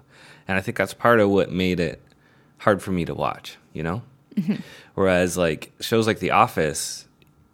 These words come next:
Speaker 1: there are flawed characters, but it's not
Speaker 2: Mm-hmm.
Speaker 1: all of them. Like, could you imagine
Speaker 2: Mm-hmm.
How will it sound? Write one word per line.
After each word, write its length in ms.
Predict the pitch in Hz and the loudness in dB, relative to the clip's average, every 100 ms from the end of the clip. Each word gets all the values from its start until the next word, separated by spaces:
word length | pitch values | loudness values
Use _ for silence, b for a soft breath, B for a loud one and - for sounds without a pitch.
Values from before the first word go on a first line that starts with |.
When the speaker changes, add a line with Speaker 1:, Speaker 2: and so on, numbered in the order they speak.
| - | -6
Speaker 1:
there 200 | 113 98 | 2 4
are 120 | 95 | 4
flawed 380 | - 107 82 85 | 4 4 4 2
characters, 760 | - 143 104 - 82 76 80 - | -2 -2 -2 -4 -4 -4 -8 -2
but 120 | - 107 | 2 2
it's 120 | 107 | 0
not 200 | 151 180 | -2 0
Speaker 2:
Mm-hmm. 80 | 196 | 0
Speaker 1:
all 300 | 92 135 98 | 6 6 6
of 160 | 64 | 0
them. 220 | - 67 57 | -6 -12 -12
Like, 140 | - | -8
could 180 | 127 120 | -6 -4
you 80 | 131 | -2
imagine 600 | 113 110 117 101 80 82 - B B B | 2 2 2 0 -4 -6 -14 B B B
Speaker 2:
Mm-hmm. 160 | 196 214 | -8 -8